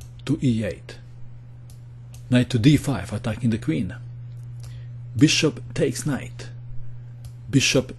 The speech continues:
takes bishop. And now, rook from A to D eight was played. Better move was rook from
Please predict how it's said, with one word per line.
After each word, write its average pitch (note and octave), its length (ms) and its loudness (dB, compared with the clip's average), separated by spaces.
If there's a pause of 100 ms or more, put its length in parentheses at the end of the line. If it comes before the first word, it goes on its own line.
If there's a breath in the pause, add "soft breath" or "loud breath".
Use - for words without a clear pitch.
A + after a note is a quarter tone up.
(100)
takes A#2 280 0
bishop. - 440 0 (1300 loud breath)
And A#2 160 4
now, B2 400 4 (1000)
rook F#3 280 10
from C#3+ 260 8
A E3+ 240 10
to B2 160 4
D A#2 180 8
eight F#2 220 0
was - 140 -4
played. - 340 -10 (2500 loud breath)
Better A2 480 6
move A#2+ 260 8
was F#2 460 0 (1500 loud breath)
rook B2+ 160 4
from B2 200 8